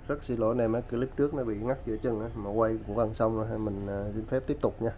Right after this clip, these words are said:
Đó. Cái cây mười sáu nha anh em. Cân thử bao nhiêu lại.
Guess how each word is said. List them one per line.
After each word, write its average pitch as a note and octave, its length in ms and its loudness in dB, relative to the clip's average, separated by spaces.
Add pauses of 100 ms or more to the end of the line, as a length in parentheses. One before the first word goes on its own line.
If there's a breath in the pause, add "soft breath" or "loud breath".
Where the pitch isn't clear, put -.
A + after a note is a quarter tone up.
(1040)
Đó. F#2 140 -6 (1800 loud breath)
Cái C#3 80 -6
cây C3 300 6
mười A#2+ 260 4
sáu C3 280 6
nha E3 80 2
anh C3+ 60 2
em. B2 80 0 (760)
Cân A#2+ 260 -6
thử A2+ 160 -8
bao B2+ 80 -8
nhiêu A#2+ 220 -4
lại. G2+ 180 -6